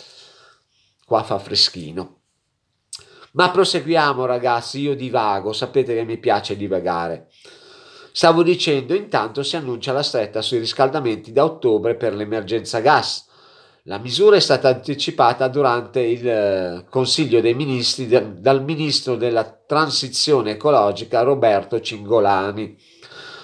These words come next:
Dal primo ottobre temperatura inferiore di un grado e ter-, e termosifoni accesi un'ora in meno ogni giorno. Ma il vero incubo per aziende e famiglie saranno le bollette.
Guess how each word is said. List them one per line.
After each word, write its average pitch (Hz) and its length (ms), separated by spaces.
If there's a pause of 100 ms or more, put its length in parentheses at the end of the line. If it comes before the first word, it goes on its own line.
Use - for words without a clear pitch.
Dal 127 220
primo 160 220
ottobre 185 440
temperatura 143 760
inferiore 123 680
di 117 80
un 123 140
grado 117 500
e 101 100
ter-, 92 400
e 123 140
termosifoni 139 1080
accesi 139 440
un'ora 127 280
in 127 120
meno 120 320
ogni 117 240
giorno. 107 500 (720)
Ma 135 140
il 139 100
vero 165 240
incubo 147 540
per 110 160
aziende 110 420
e 98 40
famiglie 127 500
saranno 117 420
le 104 120
bollette. 117 680